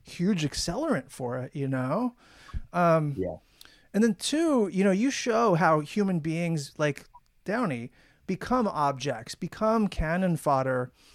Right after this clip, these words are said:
Speaker 1: when statesmen start playing these, like, games of high politics. And it's just, like, putting that face on it is a real reminder of, like, to go back to the realist, like, how we become our own enemies, you know,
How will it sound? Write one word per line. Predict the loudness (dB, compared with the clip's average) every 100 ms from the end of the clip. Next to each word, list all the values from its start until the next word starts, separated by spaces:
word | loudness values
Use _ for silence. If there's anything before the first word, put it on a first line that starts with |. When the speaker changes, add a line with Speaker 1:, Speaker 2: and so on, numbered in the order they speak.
| -20 -6
Speaker 1:
when | 0 2 2
statesmen | -2 -4 -6 -4 -2 -2
start | -4 -4 2 2 2 _
playing | -6 0 2 2 -2 -4
these, | -4 -4 -2
like, | -4 -4 -10 _
games | -2 0 2 0 -2
of | -8
high | -8 -10
politics. | 0 4 6 4 4 0 0 -10 -20 _ -20 -20 -20 -20 _
And | -2 -2 -4
it's | -6
just, | -4 -4 -4 -6 -12 -8
like, | -8 -4
putting | 0 0
that | 0 -4
face | -4 -2 -2 -2
on | -4 -4
it | -6 -10 _ _ _ _ _ _ _ -4
is | 2
a | 6
real | 8
reminder | 8 8 6 4 4 0 -2 -6
of, | -8
like, | -6 -8 -12 _ _ _ _ _
to | 0
go | 2
back | 2 0
to | 0 -2
the | 0
realist, | 0 0 -2 -6
like, | -8 -10 _ _
how | -4 2 4
we | 4 2
become | 0 -2 0 4
our | 4 4
own | 2 0
enemies, | 2 2 2 0 -4 -4
you | -2
know, | -2 0 -2